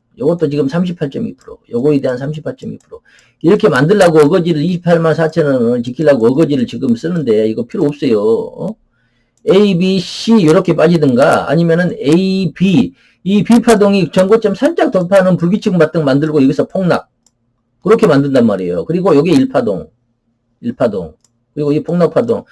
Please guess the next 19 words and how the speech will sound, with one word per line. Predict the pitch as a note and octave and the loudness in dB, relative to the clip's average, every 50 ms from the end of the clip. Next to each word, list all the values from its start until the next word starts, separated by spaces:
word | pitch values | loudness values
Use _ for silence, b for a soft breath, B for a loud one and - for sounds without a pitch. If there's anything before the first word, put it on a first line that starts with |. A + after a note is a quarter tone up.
| b b b b | b b b b
고향 | - D#3 F#3+ F#3+ | 0 2 4 4
앞으로 | F3+ D#3+ C#3 - D3 C3 A#2 A2+ A2 | 4 2 0 0 2 2 2 2 2
다시 | B2+ C3 C3+ C3+ D#3 C#3+ | 0 -2 -2 0 0 2
이십오만 | C3+ F3 E3+ - D#3 C#3 D#3 D3+ D3 C3+ B2 | 2 2 2 0 0 0 2 2 2 2 2
원, | A#2 A#2 C3 | 2 0 0
이십만 | C#3 - C#3+ C3+ C3 A#2 | -2 -2 -2 -2 -2 -2
원까지 | A2+ A2+ G#2 G#2+ - | -2 -2 -4 -6 -4
빠진단 | A2 A#2+ C#3+ C#3 C3 A2+ A2 | -6 -4 -4 -4 -4 -4 -4
말이에요. | G2+ G2+ G2 G2 G2 - | -4 -6 -8 -8 -10 -10
에스케이텔레콤도. | A2 - - A#2 - - A#2 C3 - - A#2+ G#2+ G2 F#2 F2 F2+ G2+ A#2 B2 A#2 G2+ D#2+ D#2 - _ _ _ _ _ _ _ _ _ _ _ _ _ | -12 -12 -10 -10 -8 -6 -6 -6 -6 -6 -6 -8 -6 -6 -4 -2 0 2 2 2 2 0 -6 -10 _ _ _ _ _ _ _ _ _ _ _ _ _
어, | - - | -20 -16
정신 | - - A#2+ A#2 A#2+ B2+ | -8 -6 -6 -6 -4 -4
차리세요. | A#2 - A#2 B2+ C3 B2+ - C#3 E2+ - - - - - - - - | -2 -2 0 -2 -2 -2 -4 -4 -4 -4 -6 -6 -8 -10 -14 -16 -16
자. | - - - - - - _ _ _ _ _ _ _ _ _ _ _ _ _ _ _ _ _ _ _ _ _ _ _ _ _ _ _ _ _ _ _ _ _ _ _ _ _ _ _ _ _ _ _ _ _ _ _ - | -14 -14 -14 -14 -16 -18 _ _ _ _ _ _ _ _ _ _ _ _ _ _ _ _ _ _ _ _ _ _ _ _ _ _ _ _ _ _ _ _ _ _ _ _ _ _ _ _ _ _ _ _ _ _ _ -8
요게 | - C3+ C#3+ E3+ E3+ - | -4 -2 0 0 0 0
일, | - - B2 C3 C3+ C3+ C3+ C3 | 0 0 2 4 6 6 6 6
이, | B2 A#2 A2 A#2 C3 B2+ A#2 G#2+ | 4 4 4 4 4 2 2 0
삼, | F2+ - C3+ A#2+ F#2+ D#2+ C2+ A#1+ - _ _ _ | -2 -2 -4 -4 -2 -4 -6 -10 -16 _ _ _
사, | _ - - A2+ A2+ F#2 E2 E2+ - _ | _ -12 -10 -10 -8 -10 -10 -14 -16 _